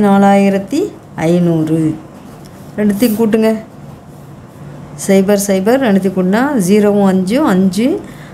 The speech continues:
அஞ்சு ஏழும், பன்னெண்டுக்கு ரெண்டு, பாக்கி ஒண்ணு,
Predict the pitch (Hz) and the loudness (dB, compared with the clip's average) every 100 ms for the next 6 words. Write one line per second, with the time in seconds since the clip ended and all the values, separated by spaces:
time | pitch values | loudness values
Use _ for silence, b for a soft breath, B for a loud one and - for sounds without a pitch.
0 | B - 185 214 208 226 208 190 196 208 | B -2 4 4 4 2 4 4 4 2
1 | 359 - - - 185 190 202 196 202 185 | -2 -6 -18 -4 0 4 4 4 2 2
2 | 185 202 233 180 180 185 185 185 196 | 2 2 2 0 0 -2 0 2 2